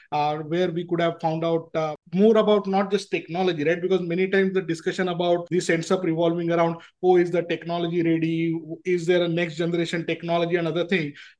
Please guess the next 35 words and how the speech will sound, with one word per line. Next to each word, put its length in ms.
But 300
beyond 340
the 120
technology, 520
even 180
if 140
you 60
consider 440
technology 520
as 80
a 80
black 360
box, 360
there 120
are 100
so 340
many 340
learnings 480
which 140
you 80
can 260
do 200
when 180
you 100
are 60
deploying 500
the 120
technology, 840
when 180
you 140
are 140
operating 500
the 120
technology, 760
which 340